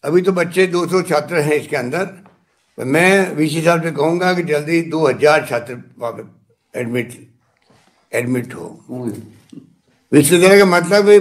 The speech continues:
Speaker 1: पूरी तरह हजार, पाँच सौ, हजार, डेढ़ हजार बच्चे आए और फुल फ्लेज विश्वविद्यालय बने। जैसे मैंने कहा कि आपको साधनों की कमी नहीं आने दी जाएगी, ये मैं आपसे वादा करता हूँ।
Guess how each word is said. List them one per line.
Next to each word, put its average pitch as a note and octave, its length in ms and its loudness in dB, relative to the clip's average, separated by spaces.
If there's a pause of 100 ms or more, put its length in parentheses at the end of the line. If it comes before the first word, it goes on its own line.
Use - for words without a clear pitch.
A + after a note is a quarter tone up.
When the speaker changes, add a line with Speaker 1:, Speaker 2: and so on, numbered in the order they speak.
Speaker 1:
पूरी F#3 260 -4
तरह F3+ 440 -4
हजार, D3 440 -2 (760)
पाँच D#3+ 320 0
सौ, E3+ 140 -2
हजार, C#3+ 500 0
डेढ़ D#3 240 -2
हजार D#3 460 -2 (800)
बच्चे A#2 300 -2
आए D3 320 2 (1300)
और B2+ 380 0 (680)
फुल E3+ 200 2
फ्लेज E3 320 4
विश्वविद्यालय E3+ 540 -2
बने। C#3+ 300 -2 (680)
जैसे C3+ 200 -2
मैंने D#3+ 220 -2
कहा F#3 180 0
कि E3+ 80 -6
आपको D#3+ 360 -4
साधनों F3 480 0
की F#3+ 140 2
कमी E3 280 -4
नहीं E3+ 140 0
आने D3+ 180 -2
दी C#3+ 180 -6
जाएगी, C#3 320 0
ये E3+ 100 0
मैं D3 140 -4
आपसे C3 240 -4
वादा A2+ 260 -2
करता F2 340 -16
हूँ। D2 140 -20